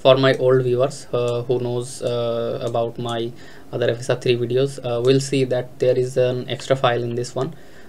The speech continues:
which is, uh, this one, F S R three config, uh, dot T O M L. So this is the extra file which I was needed to make this game work with F S R three. So copy everything, mm, close the directory,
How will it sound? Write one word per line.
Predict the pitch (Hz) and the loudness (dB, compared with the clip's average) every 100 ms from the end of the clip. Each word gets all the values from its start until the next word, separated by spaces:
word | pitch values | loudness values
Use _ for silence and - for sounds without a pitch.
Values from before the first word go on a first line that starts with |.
| - | -8
which | - 131 | -6 2
is, | 127 123 120 120 | 4 4 2 2
uh, | 120 117 | 2 0
this | 120 123 - | 2 2 2
one, | 127 - | -2 0
F | 123 | -4
S | 127 | -4
R | 123 - | -4 -2
three | 127 117 | 0 0
config, | 120 117 127 - - - | -2 0 -2 -2 -10 -4
uh, | 120 117 117 - - 123 | -2 0 -2 -6 -14 -2
dot | 120 117 - | 0 0 -2
T | - 120 | 0 2
O | |
M | 117 117 | 0 -2
L. | 135 165 - - - | -4 -6 -12 -18 -10
So | - | -4
this | 117 131 | 0 2
is | 135 | 6
the | |
extra | 131 - 131 | 4 4 2
file | 135 131 | 2 2
which | 135 117 | 0 0
I | 120 120 | 0 0
was | 120 117 117 113 | 0 0 0 0
needed | 117 127 139 - 127 | -2 -2 -4 -6 -2
to | 120 117 | -2 -2
make | 120 120 - - - | -6 -8 -14 -12 -10
this | 120 120 117 - - | -4 -4 -4 -10 -6
game | 120 120 120 | -2 -2 -2
work | 120 131 - | -2 -4 -4
with | 127 123 | -6 -6
F | - | -6
S | 123 | -8
R | 117 | -6
three. | - 135 170 - - - - | -8 -8 -10 -16 -18 -18 -14
So | - 117 117 | -2 0 0
copy | 120 120 123 | -2 2 4
everything, | 123 123 165 - - - - - | 4 0 -2 -4 -16 -18 -20 -16
mm, | - 120 117 117 120 - - - | -8 -6 -6 -6 -8 -10 -16 -6
close | 123 120 | -4 -2
the | 117 | 0
directory, | 120 117 - 139 | -2 -2 -2 -2